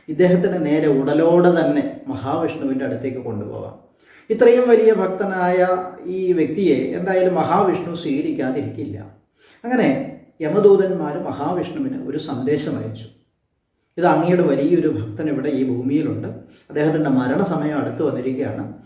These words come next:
അദ്ദേഹത്തിനെ അങ്ങയുടെ അടുത്തേക്ക് കൊണ്ടുവരട്ടെ." അപ്പോൾ മഹാവിഷ്ണു തിരിച്ചൊരു സന്ദേശം അയച്ചു, "വേണ്ട, വേണ്ട, വേണ്ട,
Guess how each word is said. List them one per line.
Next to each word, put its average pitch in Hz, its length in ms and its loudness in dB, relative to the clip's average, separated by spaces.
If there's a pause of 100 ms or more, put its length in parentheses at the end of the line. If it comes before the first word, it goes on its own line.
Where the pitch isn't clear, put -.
(420)
അദ്ദേഹത്തിനെ 214 840 -2 (420)
അങ്ങയുടെ 190 340 6
അടുത്തേക്ക് 151 340 -2
കൊണ്ടുവരട്ടെ." 127 520 -4 (400)
അപ്പോൾ 143 260 -14
മഹാവിഷ്ണു 170 440 -2 (100)
തിരിച്ചൊരു 139 360 -2
സന്ദേശം 127 440 0
അയച്ചു, 113 360 -4 (960)
"വേണ്ട, 139 240 0
വേണ്ട, 131 280 4
വേണ്ട, 120 220 0